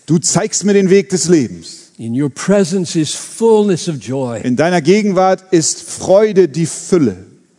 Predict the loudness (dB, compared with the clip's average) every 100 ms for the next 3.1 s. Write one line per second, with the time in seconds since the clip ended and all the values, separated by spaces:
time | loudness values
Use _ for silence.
0 | _ _ -10 -6 -4 -4 -6 -4 -4 -2
1 | -6 -8 -10 -20 -20 _ _ -18 -18 -12
2 | -10 -4 -2 2 2 2 0 -2 -2 -4